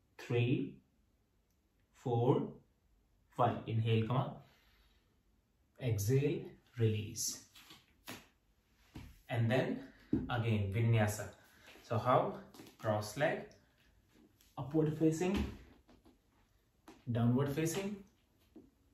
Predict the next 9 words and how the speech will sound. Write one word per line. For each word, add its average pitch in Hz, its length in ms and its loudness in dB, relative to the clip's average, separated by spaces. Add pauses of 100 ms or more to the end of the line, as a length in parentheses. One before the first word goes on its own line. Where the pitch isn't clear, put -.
(140)
and 117 140 0
then 117 140 4
again, 135 480 -2 (680)
jump. 104 260 -2 (3750)
This. - 360 -4 (580)
Those 202 360 10
who 165 100 -2
cannot 123 420 4
do, 101 120 -4